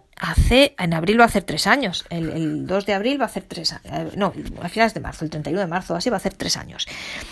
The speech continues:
Fijaos todo el tiempo que me he perdido. Y entonces no quería que volviese a pasarme lo mismo, y me explico. El botón home, eh, vale,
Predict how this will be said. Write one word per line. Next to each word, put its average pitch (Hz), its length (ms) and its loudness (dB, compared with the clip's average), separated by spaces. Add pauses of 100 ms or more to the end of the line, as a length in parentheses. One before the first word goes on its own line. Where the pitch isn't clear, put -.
(180)
Fijaos - 580 8
todo 220 220 8
el 247 80 4
tiempo 240 240 2
que 220 80 4
me 185 80 4
he 226 40 2
perdido. 214 500 4 (1120)
Y 302 120 4
entonces 302 360 4
no 285 220 6
quería 240 360 6
que 240 100 4
volviese 185 340 6
a 220 40 0
pasarme 175 340 -2
lo 156 100 -8
mismo, 156 460 -14
y 170 120 -4
me 165 100 -4
explico. - 520 -10
El 196 180 -4
botón 220 280 -4 (100)
home, 247 360 -2 (960)
eh, 208 360 4 (140)
vale, 165 340 4